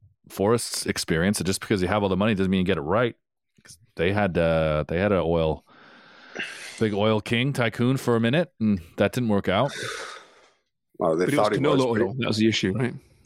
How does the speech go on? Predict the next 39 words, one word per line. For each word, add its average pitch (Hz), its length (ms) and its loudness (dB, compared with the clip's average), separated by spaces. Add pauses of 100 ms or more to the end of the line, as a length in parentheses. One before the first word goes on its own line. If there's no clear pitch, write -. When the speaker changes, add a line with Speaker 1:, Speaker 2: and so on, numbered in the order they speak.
(220)
Speaker 2:
I 123 60 2
think 123 160 2
they 101 100 2
thought 104 280 0
he 104 80 2
was, 90 220 0
but 90 120 -2
then 92 120 2
he 92 80 2
sold 92 320 0
air 92 140 0
conditioning 85 500 -2
units 85 340 -2
or 82 60 -4
something. 85 400 -4 (160)
Speaker 1:
<laughs> - 140 -10 (1600)
Didn't, 110 320 0
didn't 139 220 0
have 101 280 0
all 95 160 2
the 90 140 2
oil 82 180 2
money 78 240 -2
that 76 140 -4
he'd 76 120 -8
promised 73 340 -6
when 76 100 -6
he'd 78 100 -8
acquired 76 320 -8
the 73 80 -14
club. 71 240 -12
Therefore, 78 340 -6
he 71 60 -8
didn't, 73 300 -8
he - 60 -8
didn't 76 220 0
Speaker 2:
<laughs> - 0 -
Speaker 1:
spend 71 320 -4
it. 64 120 -16